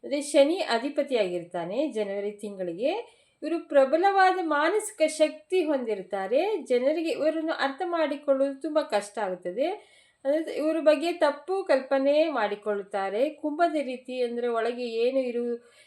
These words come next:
ಏನು ಇದೆಯೇ ಎಂದು ತಿಳಿಯುವುದಿಲ್ಲ. ಹಾಗೆಯೇ ಇವರು, ಇವರ ಮನ-, ಮನಸ್ಸಿನೊಳಗೆ ಏನು ಇದೆ ಎಂದು ಬೇರೆಯವರಿಗೆ ಅರ್ಥ ಆಗುವುದಿಲ್ಲ. ಇವರು ಧಾರ್ಮಿಕ ಮತ್ತು ಪರೋಪಕಾರ ಗುಣ ಹೊಂದಿರುತ್ತಾರೆ. ಆ, ಹೆಚ್ಚು ಅನಾರೋಗ್ಯಕ್ಕೆ ಆ-,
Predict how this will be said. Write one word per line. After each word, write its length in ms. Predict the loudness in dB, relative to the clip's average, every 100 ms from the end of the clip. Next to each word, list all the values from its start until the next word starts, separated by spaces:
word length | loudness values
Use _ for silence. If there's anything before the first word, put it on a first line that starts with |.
| -8
ಏನು 220 | -2 0
ಇದೆಯೇ 400 | 0 0 2 4 4
ಎಂದು 180 | 0
ತಿಳಿಯುವುದಿಲ್ಲ. 540 | -4 -4 -4 -2 -2 -2
ಹಾಗೆಯೇ 480 | 0 2 0 0 -2
ಇವರು, 580 | -2 -4 -2 -2 -4 -8 _ _ -8
ಇವರ 160 | -2 -2
ಮನ-, 440 | 0 -2 -2 -4
ಮನಸ್ಸಿನೊಳಗೆ 680 | -2 0 0 2 4 4 2
ಏನು 260 | -2 0 0
ಇದೆ 200 | -2 -2
ಎಂದು 480 | -4 -4 -6 -8 -4
ಬೇರೆಯವರಿಗೆ 480 | -2 0 -2 -4 -4
ಅರ್ಥ 340 | -4 -4 0
ಆಗುವುದಿಲ್ಲ. 560 | 0 0 -6 -8 -6 -4 -4 -6 _ _ _
ಇವರು 240 | -4 -2 2
ಧಾರ್ಮಿಕ 560 | 4 4 4 -2 -4 -2
ಮತ್ತು 360 | -2 -4 -2
ಪರೋಪಕಾರ 720 | 4 6 4 2 -2 -2 0 2
ಗುಣ 240 | 0 0 0 0 -2
ಹೊಂದಿರುತ್ತಾರೆ. 1040 | -8 -6 -6 -6 -4 -4 0 0 -2 -6 _ _ _ _ -4
ಆ, 200 | -2 2
ಹೆಚ್ಚು 540 | 4 2 0 -2 2
ಅನಾರೋಗ್ಯಕ್ಕೆ 800 | 4 4 4 6 6 2 -4 0
ಆ-, 260 | 2 2